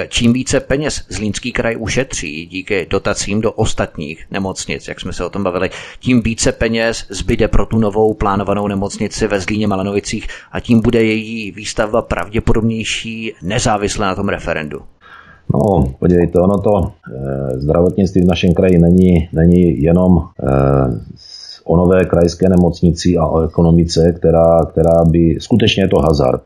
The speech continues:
Speaker 2: je to hazard ekonomický, ale také o tom, že v, eh, už, eh, existuje návrh nové koncepce zdravotnické do roku dva tisíce třicet,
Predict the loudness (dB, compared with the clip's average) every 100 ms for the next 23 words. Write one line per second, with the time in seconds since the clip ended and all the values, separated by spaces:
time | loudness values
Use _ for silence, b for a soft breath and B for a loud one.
0 | -4 -2 0 0 2 2 2 -2 _ B
1 | B -8 -4 2 4 4 2 0 2 2
2 | 2 2 4 2 2 0 2 2 2 2
3 | 4 4 2 0 -4 0 4 4 4 2
4 | 0 -2 -2 -4 -4 -4 -2 -2 0 2
5 | 2 2 2 4 4 4 2 2 2 4
6 | 2 2 0 0 0 2 4 2 2 0
7 | 2 2 4 2 2 2 2 0 0 0
8 | 0 0 0 0